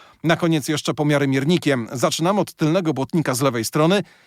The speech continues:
i miernik przestaje pokazywać cokolwiek. Chwila niepewności, ale w końcu udało się znaleźć taki fragment, na którym było mniej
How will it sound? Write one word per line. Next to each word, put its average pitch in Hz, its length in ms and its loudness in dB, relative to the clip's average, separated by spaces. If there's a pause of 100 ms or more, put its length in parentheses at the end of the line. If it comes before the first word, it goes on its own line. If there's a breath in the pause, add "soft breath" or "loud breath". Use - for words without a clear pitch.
i 226 80 2
miernik 202 380 4
przestaje 156 500 -2
pokazywać 131 600 -4
cokolwiek. 165 540 0
Chwila 151 340 -2
niepewności, 135 680 -2 (300 soft breath)
ale 214 180 2
w - 60 -12
końcu 190 300 0
udało 165 260 2
się 139 160 -2
znaleźć 127 440 -2
taki 247 240 -2
fragment, 147 520 -2
na 160 100 -2
którym 156 260 0
było 151 200 4
mniej 185 320 2